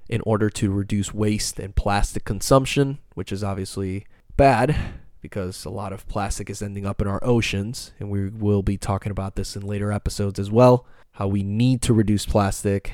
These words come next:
in order to save our planet and our ocean specifically.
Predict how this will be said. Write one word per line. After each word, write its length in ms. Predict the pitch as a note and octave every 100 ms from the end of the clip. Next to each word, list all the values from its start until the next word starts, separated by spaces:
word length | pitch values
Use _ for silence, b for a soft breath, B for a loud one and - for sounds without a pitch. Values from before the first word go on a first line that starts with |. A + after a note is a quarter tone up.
| -
in 160 | G#2+ G2+
order 260 | G2+ G2
to 180 | G2 F#2+
save 260 | - G2+ F#2+
our 100 | F#2+
planet 460 | - A2 G#2+ G2+ -
and 600 | G#2 G2 G2 G2 G2 - _ _
our 200 | - G2+
ocean 520 | A2 G#2+ - F2 C#2 -
specifically. 920 | - - - E2+ - - - - -